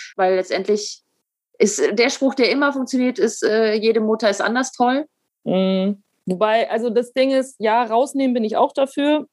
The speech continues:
Speaker 2: unterstütze ich, weil's aber eher wieder so ein Ding, weil ich keine Lust habe auf unnötige Diskutiererei.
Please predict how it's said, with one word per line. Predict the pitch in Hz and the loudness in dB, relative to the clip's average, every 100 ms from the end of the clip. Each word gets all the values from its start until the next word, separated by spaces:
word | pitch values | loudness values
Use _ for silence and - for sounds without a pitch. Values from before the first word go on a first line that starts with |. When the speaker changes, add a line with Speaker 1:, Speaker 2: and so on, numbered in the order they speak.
| _ - | _ -4
Speaker 2:
unterstütze | 220 220 220 254 - | 0 0 0 0 0
ich, | 247 - | -2 -2
weil's | 202 208 208 - - - - | 0 0 -2 -8 -14 -14 -4
aber | 190 185 | 0 0
eher | 214 220 | 2 0
wieder | 214 214 | 2 0
so | 202 | 0
ein | 208 | -2
Ding, | 214 208 | -2 0
weil | 190 | 0
ich | 190 | -2
keine | 208 196 | -2 0
Lust | 202 220 - | 2 0 0
habe | 190 180 | 2 2
auf | 185 - | 0 -2
unnötige | 202 202 208 202 185 185 180 180 _ _ _ _ - | 0 2 0 -2 -2 0 0 -2 _ _ _ _ 0
Diskutiererei. | 202 - - 208 185 175 175 190 254 | 2 0 2 2 0 0 2 2 0